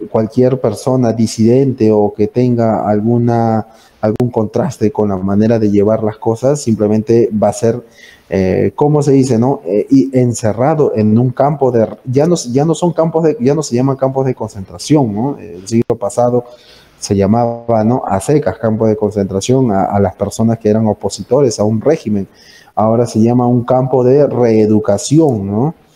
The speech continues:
Porque, bueno, este, estos, eh, au-, eh, est-, estos líderes autoritarios dicen que aquella persona que empieza a decir, ¿no? la verdad, ¿no? o empieza a denunciar algunas cosas que están mal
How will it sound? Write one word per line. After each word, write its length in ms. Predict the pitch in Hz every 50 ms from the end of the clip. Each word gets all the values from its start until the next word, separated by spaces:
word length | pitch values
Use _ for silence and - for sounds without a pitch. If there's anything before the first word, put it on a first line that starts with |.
| _ _ _ _ _ _ -
Porque, 340 | 127 131 135 135 139 139 143
bueno, 440 | 139 117 120 123 120 117 110 104
este, 520 | 92 98 104 98 - - - 98 92 82 113
estos, 460 | 110 113 - - 123 123 127 123 -
eh, 380 | - 107 107 104 98 95 85 -
au-, 200 | - 113 113 110 -
eh, 280 | - 107 110 107 104 107
est-, 160 | 107 - -
estos 260 | 123 113 - 127 120
líderes 380 | 117 120 123 120 127 127 120 -
autoritarios 640 | 113 110 - 107 107 104 - 120 123 127 117 117 -
dicen 400 | - 127 139 139 - 131 127 131
que 300 | 127 - 135 139 151 151 - - - - - - - -
aquella 360 | _ 110 107 - 113 123 127 123
persona 420 | - 120 110 - - 131 135 131
que 100 | 131 117
empieza 540 | 107 107 - - 127 127 - 131 127 120 -
a 160 | - 104 107
decir, 480 | 107 104 101 - - 123 135 143 147 139 120 110 92 87 101 95 - - 95 - _ _ _ -
¿no? 260 | - 104 101 107 123 - - 120 120 - _ - - - -
la 240 | 107 113 113 113 110
verdad, 680 | 107 110 107 101 98 98 107 127 165 180 143 143 - 110
¿no? 260 | 110 135 180 190 -
o 140 | - 110 107
empieza 360 | 104 101 - 127 127 - 139
a 20 | 131
denunciar 560 | 131 113 107 104 101 - - 127 135 135 123
algunas 340 | 110 107 120 127 127 123 -
cosas 300 | - 127 123 123 117 -
que 60 | 107
están 260 | - - 117 117 117
mal 340 | 123 135 143 139 123 113